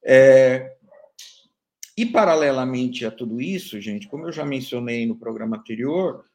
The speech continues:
o município de Guarujá também tá fazendo o seu processo de revisão do plano diretor, né? A gente falou aqui muito da importância de discutir a, a, o, o, o uso do solo dos dois lados do canal do estuário, né?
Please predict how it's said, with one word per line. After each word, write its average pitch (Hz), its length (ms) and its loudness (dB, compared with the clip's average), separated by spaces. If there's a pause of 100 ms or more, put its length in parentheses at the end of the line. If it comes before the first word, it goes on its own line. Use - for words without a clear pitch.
(200)
o - 80 -16
município 147 600 -12
de 131 120 -10
Guarujá 120 640 0
também 175 580 -4
tá 180 100 -8
fazendo 147 680 -12
o - 40 -20
seu - 220 -14
processo 131 480 -12
de 135 60 -20
revisão 127 440 -10
do 123 140 -12
plano 123 160 -6
diretor, 135 640 -2
né? 135 180 -2 (680)
A 113 60 -16
gente 117 180 -16
falou 131 300 6
aqui 135 240 0
muito 139 280 -6
da 139 120 -4
importância 127 540 -8
de 127 140 -20
discutir 127 640 -6
a, 120 80 2
a, 120 500 -2
o, 117 40 -6
o, 110 1120 -10
o 120 220 -12
uso 123 200 -20
do - 80 -20
solo 120 400 -8
dos - 200 -20
dois 123 260 -4
lados 117 340 -4
do - 80 -20
canal 107 420 -8
do 113 80 -10
estuário, 110 680 -6
né? 143 260 -10